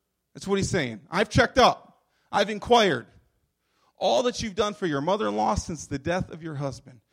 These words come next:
and how you have left your father and your mother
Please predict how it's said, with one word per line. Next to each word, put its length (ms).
and 100
how 220
you 260
have 100
left 480
your 140
father 560
and 160
your 100
mother 480